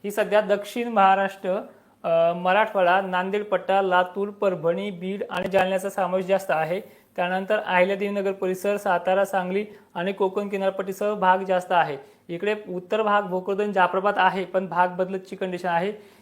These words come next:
इकडल्यासारखी तिकडली भागव्याप्ती राहणार नाही जास्त प्रमाणामध्ये. त्यानंतर जतमध्ये सुद्धा सांगितलं मित्रा, सांगली म्हणल्यानंतर जत आलंय, सातारा म्हणल्यानंतर जत आलंय. हे तुमचा जो काही परिसर आहे हा बरा राहणार आहे दोन दिवसामध्ये.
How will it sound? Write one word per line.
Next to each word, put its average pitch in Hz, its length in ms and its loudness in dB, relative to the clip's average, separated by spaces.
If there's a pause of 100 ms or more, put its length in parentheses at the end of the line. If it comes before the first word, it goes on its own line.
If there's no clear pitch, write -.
(140)
इकडल्यासारखी 220 800 0
तिकडली 214 240 -4
भागव्याप्ती 185 480 0
राहणार 170 300 2
नाही 151 200 -4
जास्त 147 240 -6
प्रमाणामध्ये. 135 480 -8 (720)
त्यानंतर 180 460 -6 (1700)
जतमध्ये 190 400 0
सुद्धा 202 200 -6
सांगितलं 180 420 -2
मित्रा, 180 260 -4
सांगली 196 400 -2
म्हणल्यानंतर 208 400 -4
जत 190 240 -4
आलंय, 185 200 2
सातारा 185 360 -2
म्हणल्यानंतर 185 360 -6
जत 185 200 -2
आलंय. 175 260 0 (360)
हे 220 280 -2
तुमचा 208 300 -2
जो 240 100 -2
काही 240 160 -4
परिसर 214 380 -2
आहे 190 240 6
हा 202 140 4
बरा 202 300 6
राहणार 220 240 6
आहे 202 180 2
दोन 185 240 -2
दिवसामध्ये. 156 540 -4